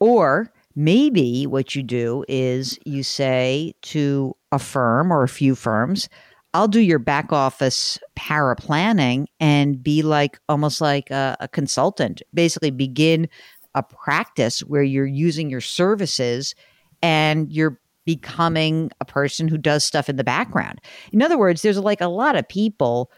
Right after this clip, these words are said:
who would want an extra set of hands. Maybe you're particularly bu-, busy, or maybe there would be a possibility of doing that.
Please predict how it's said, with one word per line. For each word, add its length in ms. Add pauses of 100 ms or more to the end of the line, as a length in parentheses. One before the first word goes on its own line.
(140)
who 460
would 200
want 420
an 180
extra 320
set 240
of 80
hands. 260
Maybe 220
you're 140
particularly 500
bu-, 220 (160)
busy, 400
or 20
maybe 400
there 140
would 100
be 140
a 40
possibility 720
of 80
doing 240
that. 240